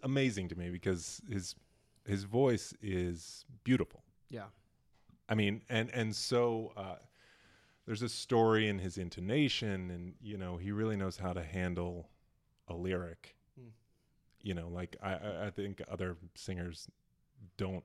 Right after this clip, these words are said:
Speaker 1: necessarily.
Speaker 2: Yeah. I mean, like, a deep, deep well of feeling. I know that when he, um,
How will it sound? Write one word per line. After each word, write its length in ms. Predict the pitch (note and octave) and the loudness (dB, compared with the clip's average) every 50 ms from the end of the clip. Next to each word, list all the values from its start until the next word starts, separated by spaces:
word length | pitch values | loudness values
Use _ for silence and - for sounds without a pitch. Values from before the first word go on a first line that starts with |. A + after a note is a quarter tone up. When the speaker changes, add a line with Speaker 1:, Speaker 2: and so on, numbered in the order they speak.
| _ | _
Speaker 1:
necessarily. 720 | G#2+ F#2+ D#2+ - E2+ E2 - F2+ E2+ E2+ E2 E2 E2+ F2+ G2 _ _ _ - - - - D#3 B2 | -8 -8 -8 -8 -12 -12 -8 -8 -8 -8 -8 -12 -16 -18 -20 _ _ _ -20 -20 -20 -18 -14 -12
Speaker 2:
Yeah. 160 | B2+ B2+ B2 A2+ G#2 F#2+ - _ _ _ _ _ | -10 -10 -10 -10 -12 -14 -18 _ _ _ _ _
I 60 | B2+ | -8
mean, 100 | C3+ C#3+ | -6 -6
like, 100 | C#3+ C3 | -4 -6
a 40 | C3 | -6
deep, 440 | A#2 A2 A#2+ B2+ C#3 C#3 A#2+ - - - - - - | -8 -4 -2 0 0 0 -2 0 0 0 0 0 -4
deep 280 | - A#2+ A#2+ A2 - - | -6 -4 -4 -4 -6 -8
well 180 | G#2 G#2 G2 | -8 -8 -8
of 80 | F#2+ F#2+ | -10 -12
feeling. 400 | - - A2 G#2+ G2+ G2 F#2+ - | -10 -8 -8 -6 -6 -6 -8 -8
I 60 | - A#2+ | -8 -6
know 220 | C3+ D3 E3 F#3+ | -2 -2 -2 -2
that 180 | F#3+ F#3+ B2+ - - - - - - - - - - - - - - - | -2 -6 -8 -10 -12 -20 -20 -20 -20 -20 -20 -20 -20 -20 -20 -20 -16 -12
when 260 | A#2+ B2 C#3 C3+ B2+ | -6 -6 -4 -4 -4
he, 540 | - - - - C#3+ D3 D#3 D#3 D#3 D3+ - - | -6 -8 -10 -10 -8 -8 -6 -6 -6 -6 -6 -6
um, 340 | - B2+ A#2 A2+ G#2 E2 - | -6 -6 -4 -4 -6 -8 -10